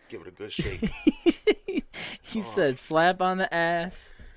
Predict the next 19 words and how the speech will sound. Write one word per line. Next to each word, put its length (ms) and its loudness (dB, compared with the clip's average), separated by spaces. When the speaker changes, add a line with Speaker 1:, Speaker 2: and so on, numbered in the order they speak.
Speaker 1:
Now, 100 -4
I'm 60 -4
gonna 120 -4
need 60 -2
you 60 -6
to 60 -6
Speaker 2:
Sometimes 160 0
Speaker 1:
hold 140 2
Speaker 2:
you 60 2
Speaker 1:
that 80 2
Speaker 2:
gotta 60 -2
Speaker 1:
party 220 6
cup 220 -2
steady 240 0
for 100 -12
me, 120 -8
Paulo. 400 -8
Speaker 2:
That's 220 -10
it. 240 -6